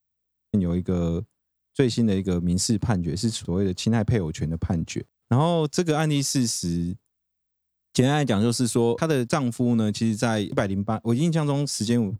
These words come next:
我不太确定，就是大概一百零八年四月到六月的时候，他曾经在晚上的时候呢，都跟有一个另外一名女子有很密切的一个，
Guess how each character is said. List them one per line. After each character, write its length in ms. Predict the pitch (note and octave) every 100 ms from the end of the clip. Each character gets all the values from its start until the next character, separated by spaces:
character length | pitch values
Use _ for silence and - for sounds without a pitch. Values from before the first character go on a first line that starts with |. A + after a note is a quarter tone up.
| -
我 220 | G2 F#2
不 100 | -
太 100 | A#2
确 100 | A2
定， 100 | A2
就 80 | C#3
是 80 | E3
大 100 | F3
概 80 |
一 60 | D#3+
百 160 | A#2+ G2+
零 120 | G2+
八 120 | A#2+
年 160 | A2 F#2+
四 180 | -
月 100 | A#2+
到 200 | A2 G#2+
六 200 | G#2 G#2
月 120 | G2 F2
的 60 |
时 140 | E2 F2
候， 140 | F2 _ _ _
他 100 | -
曾 220 | C#3+ A#2
经 160 | A#2 A#2+
在 300 | B2+ A#2+ A2 F2+
晚 180 | E2+
上 200 | F2+ B2+
的 60 | G#2+
时 160 | - F#2
候 180 | A2
呢， 140 | F#2 F2+
都 160 | A2+
跟 240 | G#2+ A2 G#2
有 160 | E2+
一 20 | F2+
个 140 | F#2
另 140 | A#2+
外 140 | A#2 A2+
一 20 |
名 180 | G2 F2+
女 160 | F2+
子 240 | G2 F2+ E2
有 220 | E2 F2 - _ _
很 160 | G#2 F#2
密 320 | F2+ A2+ C3
切 160 | - A#2+
的 100 | G#2
一 60 |
个， 140 | G2+